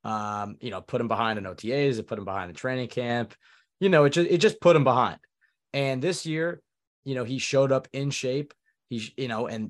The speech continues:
he didn't get the opportunities had handed to him, but he made some plays in, in training camp and in preseason. Uh, and he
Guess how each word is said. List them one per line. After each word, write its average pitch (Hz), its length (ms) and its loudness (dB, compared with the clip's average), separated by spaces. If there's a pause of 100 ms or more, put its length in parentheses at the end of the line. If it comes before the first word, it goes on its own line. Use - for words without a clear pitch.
(160)
he 135 140 -4
didn't 143 240 2
get 143 160 4
the 127 100 2
opportunities 104 560 -4
had 90 220 -6 (280)
handed 90 300 -6
to 92 120 -10
him, 107 220 -8
but 104 140 -4
he 107 100 -4
made 113 260 0
some 131 120 -4
plays 104 360 -2
in, 98 160 -10
in 92 380 -14
training 95 320 -10
camp 101 340 -8 (160)
and 90 100 -8
in 87 80 -12
preseason. 92 640 -8 (400)
Uh, 98 400 -4
and 101 160 -8
he 98 200 -10